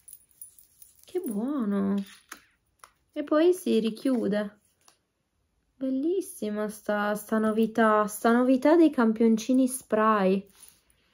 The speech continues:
Oh, è buonissimo. Ho trovato cosa farmi regalare a Natale. Moschino Toy due Pearl.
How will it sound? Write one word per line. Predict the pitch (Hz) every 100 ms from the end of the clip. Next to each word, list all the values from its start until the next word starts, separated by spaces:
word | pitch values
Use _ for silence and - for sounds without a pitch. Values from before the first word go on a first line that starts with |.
| _ _ _ _ _ _ _ _ _ _ _ _ _ _ _ _ _ _ -
Oh, | 277
è |
buonissimo. | 208 285 320 240 233 - 180 185 180 - _ _ _ _ _ _ _ _ _ _ _ _ _ _ _ _ - _
Ho | 226
trovato | 247 254 262 285
cosa | 262 254
farmi | 254 254 277
regalare | 262 226 220 226
a |
Natale. | 226 220 208 185 185 196 196 _ _ _ _ _ -
Moschino | 220 226 - - 269 285 302 294
Toy | - 233 240
due | 208 214 247
Pearl. | 254 - 214 180 175 185 190 196